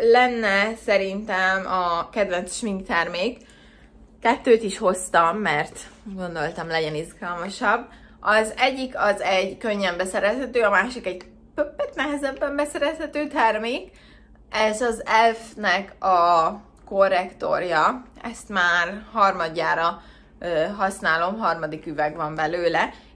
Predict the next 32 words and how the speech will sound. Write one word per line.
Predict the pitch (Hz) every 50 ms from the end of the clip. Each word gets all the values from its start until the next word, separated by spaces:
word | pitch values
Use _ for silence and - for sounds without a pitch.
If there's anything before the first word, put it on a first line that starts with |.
| - -
és | 190 190 -
én | - 185 190
általában | 196 190 220 233 - - 202 170 160 156 165 180 180 180 - -
a | 180 165
light | 165 175 180 165 160 156 156 156 160
beige | 156 147 151 160
színt | 156 - - - - 175 147 160 165
szoktam | - - - 156 - - - 156 151 160
használni. | 196 185 165 220 254 - - 220 - 147 147 - - 185 220 254 - - - - - -
Most | - 214 262 - -
ez | 233 233
nagyon | 254 254 302 - 320 247
világos | 220 220 202 180 175 190 - 185 202 190 -
az | 220 202
arcomhoz, | 202 170 170 165 196 - - 202 175 175 202 214 185 165 175 185 220 - - - - - - -
mondjuk | - 175 175 185 208
most | 208 196 202 -
itt | 196 -
kamerán | - 180 170 160 156 156 151
egyáltalán | 151 143 143 139 151 160 - - 101 -
nem | 151 147 147 156
látszik, | 151 156 175 190 - - 214 247 247 - - - - - - - - -
viszont | 202 214 240 269 - - 233 233 254
úgy | 302 294 285
szoktam, | - 254 233 - 220 202
hogy | 202 202
van | 202 220 233 233
egy | 226 220 214
sötétebb, | - - - 185 175 180 196 190 208 226 220 - 214 220 220 220 220 226
ö, | 233 226 233 233
korrektorom, | 233 - 254 226 220 226 240 233 - - 233 226 233 233
ami | 220 196 175 - - 175 175 185 220